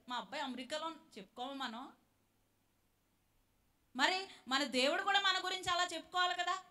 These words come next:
"నాకు ఒక కూతురు ఉంది, ఎంత మంచిదో,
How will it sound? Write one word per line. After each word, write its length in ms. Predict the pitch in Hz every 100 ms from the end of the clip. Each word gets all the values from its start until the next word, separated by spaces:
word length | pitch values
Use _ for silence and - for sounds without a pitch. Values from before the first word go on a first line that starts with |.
| -
"నాకు 240 | 240 247 254
ఒక 100 | 254
కూతురు 360 | 254 226 240
ఉంది, 320 | 240 233 285 _ _ _ _ _ _ _ _ _ _ _ _ _ _ _ _ _ _ -
ఎంత 220 | 220 208
మంచిదో, 640 | 214 220 214 220 226 254